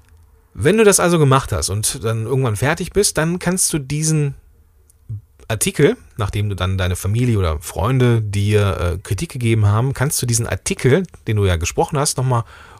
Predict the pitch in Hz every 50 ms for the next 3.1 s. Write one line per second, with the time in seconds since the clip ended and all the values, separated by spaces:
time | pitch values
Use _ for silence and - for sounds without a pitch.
0 | - 107 107 113 117 113 117 120 120 127 135 - - - 69 - - - 95 92
1 | 107 131 175 175 175 127 92 - - 67 58 50 - - - - - - - 127
2 | - - 156 147 160 156 - 165 151 - - 180 185 147 123 113 92 - - -
3 | - -